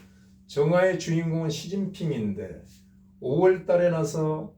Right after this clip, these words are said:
사오미 화에다가 무게합화가 돼서 화세가 강한데, 자, 토금을 관리하고 다스리는 팔자입니다.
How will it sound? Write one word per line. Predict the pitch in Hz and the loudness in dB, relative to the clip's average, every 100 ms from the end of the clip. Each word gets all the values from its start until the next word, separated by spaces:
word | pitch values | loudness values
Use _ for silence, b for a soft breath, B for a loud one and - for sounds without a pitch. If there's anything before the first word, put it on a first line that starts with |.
| _ | _
사오미 | - 147 147 147 | -8 -2 -2 0
화에다가 | 143 - - 147 143 139 131 139 131 | -2 -4 -2 4 4 4 0 -2 -4
무게합화가 | 110 117 127 120 127 - 117 113 107 | -6 -6 -6 -6 -12 -10 -6 -6 -4
돼서 | 107 107 | -4 -6
화세가 | - 160 - 160 113 - | -8 -8 -6 -4 -4 -6
강한데, | 113 165 151 135 107 85 131 - _ _ _ _ - | -8 -6 -4 -2 -2 -2 -4 -8 _ _ _ _ -14
자, | 104 - | -12 -8
토금을 | - 185 196 185 190 196 202 - | -4 0 0 0 0 0 -2 -6
관리하고 | 139 147 156 147 147 139 | -6 -2 2 2 2 -2
다스리는 | 117 117 139 139 127 | -6 -6 -6 -6 -8
팔자입니다. | - 160 - - 80 78 - | -12 -16 -12 -12 -12 -14 -18